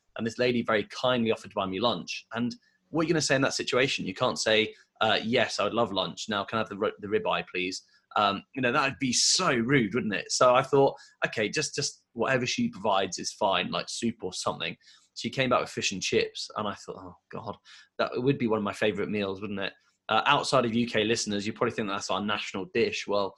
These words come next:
for me, it probably is one of my favourites. So I was a little bit, uh, yeah, tempted. So she bought it for me, and I thought, "Well, I'm gonna have to eat this because of the social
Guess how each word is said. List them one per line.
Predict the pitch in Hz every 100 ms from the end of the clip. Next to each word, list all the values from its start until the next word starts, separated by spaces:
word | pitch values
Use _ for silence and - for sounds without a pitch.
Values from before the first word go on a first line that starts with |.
| - _ -
for | 113
me, | 117
it | 107 -
probably | 107 101 104
is | 101
one | 104
of | 95
my | 95
favourites. | 101 98 92 92 -
So | 95
I | 92
was | 92
a | 95
little | 104 -
bit, | 92 - -
uh, | 98 95 92 - _ _ -
yeah, | 98 85 -
tempted. | - 117 - 98 - _ _ _ -
So | -
she | 139 127
bought | 151 139
it | 117
for | - 110
me, | 110
and | 113
I | 117
thought, | - 113
"Well, | 117
I'm |
gonna | 135 160
have | -
to | -
eat | 123 -
this | - -
because | - - 107 92 - -
of |
the | 101
social | - 101 - 101 95